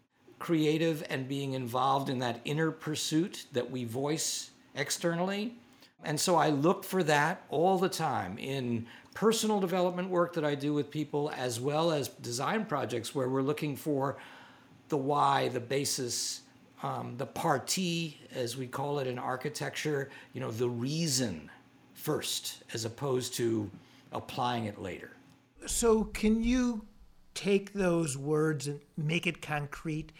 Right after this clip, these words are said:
Speaker 2: and give some examples of some of the work that you've done?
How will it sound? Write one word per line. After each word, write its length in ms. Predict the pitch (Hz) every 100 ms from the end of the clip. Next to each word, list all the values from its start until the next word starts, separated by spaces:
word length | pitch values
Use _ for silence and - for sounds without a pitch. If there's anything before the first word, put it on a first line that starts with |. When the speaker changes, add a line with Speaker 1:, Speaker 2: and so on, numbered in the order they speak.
| - -
Speaker 2:
and 180 | 165 147
give 320 | 139 175 170 -
some 260 | - 175 156
examples 640 | 135 135 151 156 156 147
of 80 | 139
some 180 | 160 151
of 60 |
the 60 | 143
work 260 | 139 139 143
that 100 | 143
you've 220 | 143 131
done? 280 | 131 139